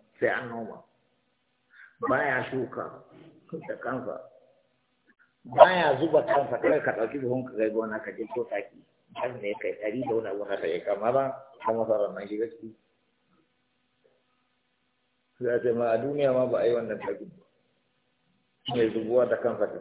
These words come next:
kai shi gona ka ajiye. Ya za a yi ka yi noma bana baɗi ka sake?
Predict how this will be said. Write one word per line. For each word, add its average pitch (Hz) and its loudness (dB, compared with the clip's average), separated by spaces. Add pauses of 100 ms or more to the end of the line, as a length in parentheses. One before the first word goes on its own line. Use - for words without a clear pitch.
kai 104 -2
shi 104 -8
gona 98 -4
ka - -8
ajiye. - -14 (640)
Ya 131 6
za 156 0
a 123 2
yi 123 0
ka 123 0
yi 107 2
noma 107 -2
bana 110 -2
baɗi 107 -4
ka 95 -8
sake? 92 -8